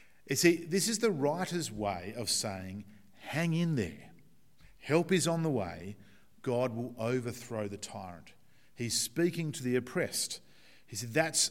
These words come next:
keeping things in perspective, seeing clearly," says James. So James five, one to six is classic, uh,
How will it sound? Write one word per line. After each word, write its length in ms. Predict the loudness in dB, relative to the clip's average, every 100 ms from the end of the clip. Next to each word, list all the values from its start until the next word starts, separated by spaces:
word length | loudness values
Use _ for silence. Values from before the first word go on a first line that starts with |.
| -2
keeping 400 | 0 0 0 -6
things 360 | -4 -4 -4 -4
in 140 | -6
perspective, 640 | -6 -8 -10 -14 -12 -4
seeing 400 | -2 0 0 -4
clearly," 480 | -8 -6 -6 -6 -10 -12
says 200 | -10 -10
James. 500 | -10 -12 -12 -12 -12 -14 -20 -18 -2
So 140 | 2
James 440 | 8 10 10 6 -2
five, 380 | 2 6 6 4
one 180 | 2 2
to 60 |
six 300 | 0 0 0
is 100 | -2
classic, 460 | -2 -2 0 0 0 -8 -20 -20 -20 -20 -20 -20 -8
uh, 380 | -2 2 2